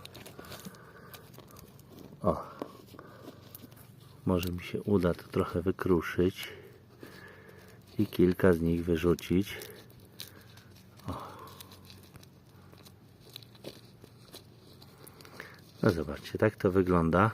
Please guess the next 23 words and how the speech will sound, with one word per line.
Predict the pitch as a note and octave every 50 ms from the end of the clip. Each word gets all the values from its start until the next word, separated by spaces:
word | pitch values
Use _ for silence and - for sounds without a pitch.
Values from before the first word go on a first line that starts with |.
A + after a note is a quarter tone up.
| - - -
Ja | G2 G2
myślę, | G#2+ A2 G#2 - - G#2 F#2+
że | F#2 G2+ F#2+ - - - - - - - - - - - - - - - - - - - - - -
za | G#2+ G#2 G2+
jakąś | G2 - - G#2+ F#2+ - -
chwilę | - - - - F#2+ D#2+ E2+ F#2+ A2 A#2+ - - -
spróbujemy | - - - - - G#2+ G2 A2 A#2 A2+ A2+ A2 A2 A2
wysiać | A#2+ C3+ - - - E2 -
te | - - F#2+
nasionka | F#2 F2+ E2 - - F#2 F2 F2 - B2 B2
i | A#2
zobaczymy, | G#2 G2+ F#2+ F#2+ G2+ - - A2+ G#2+ G2
czy | - -
coś | - G#2+ G#2 G2
w | F#2+ G2+
ogóle | G2+ G2 G#2+ G#2+ A2+ A2+
z | A2+
nich | C3 C#3 C#3
wyjdzie. | C#3+ D#3 C3 F#2 D#2 - - - - - - - - - - - - - - - - - - - - - - - - - - - - -
No, | G2 - - - - - - F#2+ G2 -
to | - B2
jest | A#2+ G#2 - -
ta | - A#2 G#2+